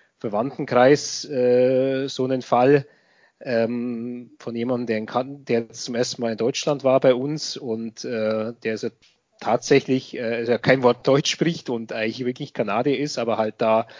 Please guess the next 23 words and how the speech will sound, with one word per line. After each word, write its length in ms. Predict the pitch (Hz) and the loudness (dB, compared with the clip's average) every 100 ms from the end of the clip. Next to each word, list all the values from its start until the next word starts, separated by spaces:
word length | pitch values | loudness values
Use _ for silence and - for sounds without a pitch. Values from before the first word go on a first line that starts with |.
| - - - - | -20 -20 -14 -4
über 200 | 131 135 | 0 2
familiäre 880 | 127 123 117 127 139 139 123 107 | 4 2 4 4 8 6 6 0
Wurzeln, 600 | 131 - - 165 165 160 | -2 -4 -2 -2 -2 -4
äh, 760 | 156 139 123 120 123 120 123 120 | -8 -2 0 2 2 0 -2 -6
mit, 680 | 135 143 135 123 - - - | -10 -12 -8 -8 -8 -18 -12
mit 240 | 127 113 | -10 -6
dem 260 | 117 113 113 | -6 -6 -8
auch 160 | 110 | -8
deutsch 300 | - 117 127 | -2 -2 -2
klingenden 320 | - 139 123 107 | -6 -6 -6 -4
Nachnamen 580 | 113 - 135 139 151 - _ - _ | -4 0 2 4 2 -2 _ -20 _
tatsächlich 560 | - 117 - 139 147 - | 2 2 4 0 0 0
schon 160 | 135 | 0
mit 160 | 135 131 | 0 -2
den 200 | 131 131 | -4 -4
kompletten 640 | 131 123 123 120 139 139 | -8 -2 -2 -2 -8 -2
deutschen 340 | 120 127 - 139 | 0 0 0 -6
Papieren, 460 | 123 - 156 151 | -6 -2 -2 -2
mit 160 | 123 - | -4 -6
Personalausweis 1120 | 117 - 113 117 139 - 127 143 143 - - | -6 -4 -4 0 0 2 4 4 2 -4 -12
und, 480 | 131 123 120 - 110 | -10 -8 -10 -14 -10
äh, 100 | 117 | -6
Reisepass, 1040 | 113 110 104 120 151 - 143 143 - | -2 -2 0 0 0 4 4 4 -6